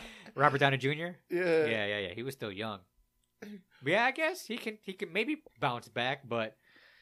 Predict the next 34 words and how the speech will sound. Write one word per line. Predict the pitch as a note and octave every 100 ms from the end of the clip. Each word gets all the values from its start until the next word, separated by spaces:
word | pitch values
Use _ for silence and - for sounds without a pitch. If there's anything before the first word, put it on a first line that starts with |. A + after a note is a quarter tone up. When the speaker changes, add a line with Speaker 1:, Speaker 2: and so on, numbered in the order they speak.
| _ _ _ _ _ _ - -
Speaker 1:
<sighs> | C3 - -
I | A2+ B2
don't | B2
know. | C#3+ A#2 - _ _ _ _ _
He | - A#2+
made | C#3+
a | C3+
big | C3+ A#2+
name | C3 C3+
for | B2
himself | A2 A#2 G2+
as | A2 G2+
the | C3+
fucking | - A#2+ -
Flash. | - A#2+ A#2 G#2+ - - _ _ _ _ - - _
Speaker 2:
Yeah, | G3 G3+
because | D3+ - C#3+
Robert | D3+ D3+
Downey | D#3 D#3 C3+
Junior, | D3+ F3+
he | D#3
was | D#3 C#3
in, | C3+
like, | C3 B2+ -
that | A#2+ A#2 - _
in | F3
the | B2
beginning. | A#2 A#2 C#3+ C3+
He | C3
wasn't | C#3 B2+ A#2 - _ _
taking | D#3 C3+ A#2 A2
kid | D3 D3
roles, | B2+ B2 B2+
like, | A#2 A2